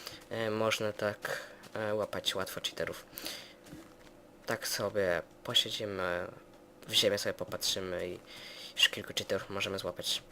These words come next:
Dobra, więc jesteśmy na trybie hardcore, więc trzeba jakoś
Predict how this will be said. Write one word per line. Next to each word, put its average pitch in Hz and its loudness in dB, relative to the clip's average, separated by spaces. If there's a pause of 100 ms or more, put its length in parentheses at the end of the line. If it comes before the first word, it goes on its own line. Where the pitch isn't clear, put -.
(460)
Dobra, 98 4
więc 98 0
jesteśmy - 0
na 98 0
trybie 101 -2
hardcore, 107 -4
więc 104 2 (1900)
trzeba 110 4
jakoś 107 6